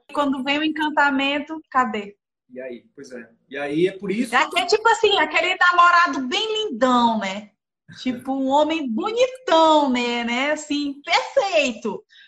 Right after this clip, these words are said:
Speaker 1: Aí quando o cara vai conversar, quando o cara, cadê a gentileza? Cadê? Acabou. O cara não tem nada, só capa.
Speaker 2: Só capa. Não tem conteúdo, né? Então, o que, o que tá por trás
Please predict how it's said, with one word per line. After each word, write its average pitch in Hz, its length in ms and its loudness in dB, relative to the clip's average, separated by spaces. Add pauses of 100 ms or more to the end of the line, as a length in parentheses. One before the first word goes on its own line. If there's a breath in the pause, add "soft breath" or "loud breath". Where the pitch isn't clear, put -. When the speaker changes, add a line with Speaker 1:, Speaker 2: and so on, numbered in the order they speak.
(100)
Speaker 1:
Aí 254 160 0
quando 349 260 0
o 359 80 -4
cara 359 500 4
vai 359 220 2
conversar, 339 880 0 (420)
quando 302 260 -4
o 302 80 -14
cara, 294 260 2
cadê 294 280 0
a 320 120 4
gentileza? 285 920 -4 (160)
Cadê? 269 300 2 (260)
Acabou. 480 560 2 (120)
O - 120 -12
cara 466 260 4
não 453 140 -8
tem 466 220 0
nada, 311 560 2 (160)
só 403 260 2 (120)
capa. 285 540 0 (380)
Speaker 2:
Só - 100 -2
capa. 349 640 -2 (220)
Não 151 160 -8
tem 170 160 0
conteúdo, 160 560 -4
né? 127 100 -8
Então, 170 420 -4 (360 loud breath)
o 127 60 -14
que, 196 280 -4
o 156 120 -4
que 196 120 -12
tá 214 220 -2
por 202 200 -8
trás 175 760 -10